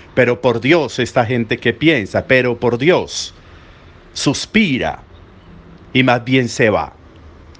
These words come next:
Y camino a la otra orilla, los discípulos están discutiendo porque no tienen más que un pan.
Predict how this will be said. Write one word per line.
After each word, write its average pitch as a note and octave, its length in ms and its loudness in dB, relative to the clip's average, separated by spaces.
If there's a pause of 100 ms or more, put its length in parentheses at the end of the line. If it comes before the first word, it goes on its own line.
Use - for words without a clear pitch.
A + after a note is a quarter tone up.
(120)
Y A#2+ 120 -2
camino C3 760 0 (260)
a A#2 120 2
la A#2+ 100 2
otra B2+ 320 0
orilla, F3+ 540 -2 (1400)
los B2+ 240 4
discípulos C3+ 720 0
están D3 300 0
discutiendo C3+ 880 0
porque A#2+ 260 2
no B2+ 160 0
tienen F3 460 0
más A#2+ 280 0
que B2+ 120 2
un A2+ 140 -2
pan. E2 360 -2